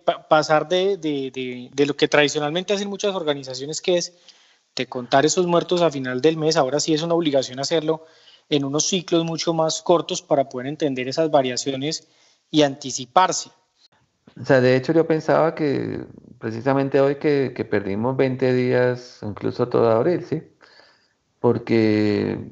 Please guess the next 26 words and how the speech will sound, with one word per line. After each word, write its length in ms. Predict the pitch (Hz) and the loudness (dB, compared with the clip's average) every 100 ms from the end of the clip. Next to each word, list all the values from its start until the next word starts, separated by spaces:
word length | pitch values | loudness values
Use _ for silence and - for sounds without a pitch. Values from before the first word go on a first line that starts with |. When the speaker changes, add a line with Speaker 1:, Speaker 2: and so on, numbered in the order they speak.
| - | -6
Speaker 2:
muchas 560 | 110 120 156 160 156 | -2 2 4 2 0
cosas 340 | - 139 151 147 | 0 0 0 -4
que 100 | 135 | -2
las, 280 | 120 107 - | -2 -2 -8
que 120 | 107 | -8
mucha 200 | 110 135 | -2 -2
empresa 320 | 131 135 135 | 0 0 -2
está 140 | 127 127 | -2 -2
empezando 460 | 127 123 117 110 | -2 -2 0 0
a 40 | 117 | 0
hacer 220 | 117 113 | 2 2
hoy, 200 | 120 120 | 0 -2
como 360 | 101 98 95 | -6 -6 -6
preparar 480 | - 95 92 98 95 | -6 -4 -2 -2 0
protocolos, 1120 | 107 107 104 - 110 120 107 101 95 92 - _ _ _ _ _ _ _ _ _ | -2 -2 -4 2 2 2 0 -4 -4 -10 -14 _ _ _ _ _ _ _ _ _
eh, 180 | - 101 | -4 -4
todo 140 | 104 117 | 0 -2
ese 100 | 131 | 0
tipo 220 | 131 127 | 2 2
de 80 | 123 | 2
cosas 340 | 110 113 117 | 0 -2 -2
que 100 | 120 | -4
nos 120 | 107 | -2
están 300 | 101 101 95 | -4 -4 -4
pidiendo 420 | 113 113 113 117 110 | 0 0 2 2 4
hoy 320 | 117 143 | 2 0